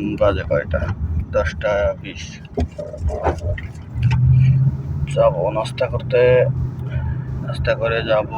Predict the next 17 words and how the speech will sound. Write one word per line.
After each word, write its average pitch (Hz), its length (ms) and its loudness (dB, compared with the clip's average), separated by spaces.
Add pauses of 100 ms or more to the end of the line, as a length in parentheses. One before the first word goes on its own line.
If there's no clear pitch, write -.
(120)
ম্যাডামের 110 440 -2
বাসায়। 107 500 0 (1700)
গরমের 117 480 4
দিন 117 220 -2
তো, 139 120 -2
প্রত্যেক 113 400 -4
দিন 117 180 -6
গাছে 107 260 0
পানি 127 280 -2
দেওয়া 107 200 -4
লাগে, 107 200 -2
এখন 107 260 -4
আবার 107 400 6 (460)
খেজুর 120 340 -4
পাকার 110 320 4
টাইম 107 300 2
এসে। 117 300 -6